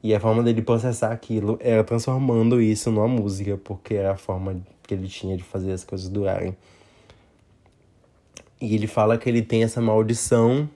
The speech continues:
Ai, essa parte me doeu. Ele fala assim, "Talvez eu tenha uma maldição nesses caras que eles sempre vão embora quando eu começo a sentir que está tudo bem, que está tudo bem." Enfim, é, repetindo,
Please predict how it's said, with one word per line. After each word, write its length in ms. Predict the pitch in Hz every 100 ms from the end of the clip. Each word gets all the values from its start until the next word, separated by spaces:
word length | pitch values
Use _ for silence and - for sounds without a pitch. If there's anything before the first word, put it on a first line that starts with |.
| _ _ _ -
Ai, 120 | 107
essa 160 | 98 104
parte 340 | 104 98 -
me 100 | 104
doeu. 280 | 104 101 101
Ele 120 | 98
fala 200 | - 101
assim, 260 | 101 101 95 - -
"Talvez 440 | - 117 113 117 113
eu 100 | 117
tenha 160 | 123
uma 80 | 120
maldição 680 | 117 113 117 - 117 110 110
nesses 280 | 107 120 113
caras 360 | 113 104 107
que 100 | -
eles 140 | 107 107
sempre 320 | 120 120 135
vão 200 | 120 120
embora 460 | 117 104 95 101 - - - -
quando 180 | 117
eu 60 | 110
começo 440 | - 117 104 104
a 40 | 110
sentir 380 | 110 107 - 101
que 100 | 101
está 260 | - 98
tudo 220 | 98 104
bem, 260 | 101 92 95 _ -
que 80 |
está 240 | 110 - 95
tudo 160 | -
bem." 180 | 98 101 - _ _ _ _ _ _ _ _
Enfim, 240 | - - 113 -
é, 460 | 110 104 98 98 - - _ _ -
repetindo, 800 | 98 92 110 127 135 147 156